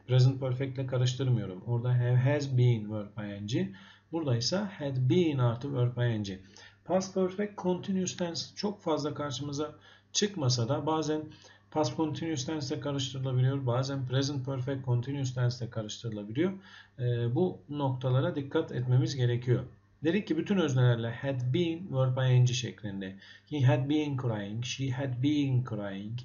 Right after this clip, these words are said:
it had been crying şeklinde olacaktı. Olumsuzluk eki yine tüm tenslerde olduğu gibi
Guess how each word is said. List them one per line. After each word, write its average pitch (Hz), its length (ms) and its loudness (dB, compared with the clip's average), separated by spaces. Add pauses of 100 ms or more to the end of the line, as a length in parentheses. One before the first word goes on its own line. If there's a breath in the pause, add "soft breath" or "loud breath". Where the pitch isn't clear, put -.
it 127 140 -8
had 127 320 -4
been 143 320 -2
crying 113 380 -2
şeklinde 123 640 -2 (440 loud breath)
olacaktı. 127 720 6 (400 loud breath)
Olumsuzluk 185 580 2
eki 131 500 2
yine 131 300 4
tüm 151 180 2
tenslerde 117 540 0
olduğu 110 320 -2
gibi 110 360 2